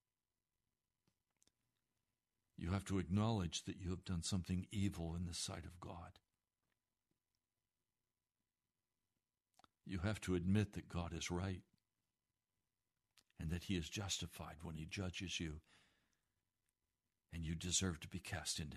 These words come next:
hell. There's no room for pride in repentance.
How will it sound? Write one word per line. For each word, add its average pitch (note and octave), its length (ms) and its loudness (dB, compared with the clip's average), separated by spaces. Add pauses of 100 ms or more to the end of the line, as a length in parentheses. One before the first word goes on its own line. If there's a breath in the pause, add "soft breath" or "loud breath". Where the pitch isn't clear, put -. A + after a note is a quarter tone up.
(120)
hell. - 240 -8 (3500)
There's G#2+ 220 0
no B2+ 100 6
room C3 300 8
for A#2+ 140 4
pride G#2 540 6
in G2+ 140 4
repentance. G#2 680 2